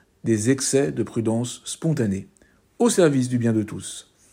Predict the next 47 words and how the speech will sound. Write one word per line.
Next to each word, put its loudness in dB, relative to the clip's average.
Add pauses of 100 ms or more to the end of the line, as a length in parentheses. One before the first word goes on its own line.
(420)
Certains 0
m'ont 6
dit 6
leur 8
regret 4
de 4
ne 2
pas 4
avoir 4
pu -2
participer 2
au 8
Parvis 2
solidaire. 6 (720)
Je -4
leur 4
donne 4
rendez-vous 6
à 10
la 6
prochaine 0
édition 0 (480)
et 2
les 2
encourage 4
à 2
se 0
rendre 4
sur 0
le 4
site 0 (400)
w 4
w 2
w 4
point 2
fondation 0
sainte -2
geneviève 2
point -2
org 4 (500)
pour -4
découvrir 6
les 4
projets 2
que -2
nous -4
soutenons 2